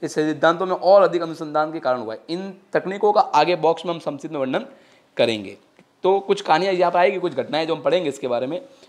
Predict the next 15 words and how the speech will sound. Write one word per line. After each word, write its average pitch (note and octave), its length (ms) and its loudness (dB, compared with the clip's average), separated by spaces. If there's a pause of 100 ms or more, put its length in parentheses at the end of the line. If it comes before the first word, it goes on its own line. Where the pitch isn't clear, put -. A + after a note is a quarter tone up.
(340)
तो F3+ 100 4
ये F3 140 6
थे G3 240 4 (500)
मैनेजमेंट D#3+ 540 0
के F3 80 2
जो E3 140 2
है D3 100 4
वो E3 160 4
इस, - 220 -6
अ, - 80 -20
के C3+ 340 -2
सिद्धांतों C#3 520 0
का D#3 200 4
महत्व C#3 400 -2
पड़ा। G2 240 -10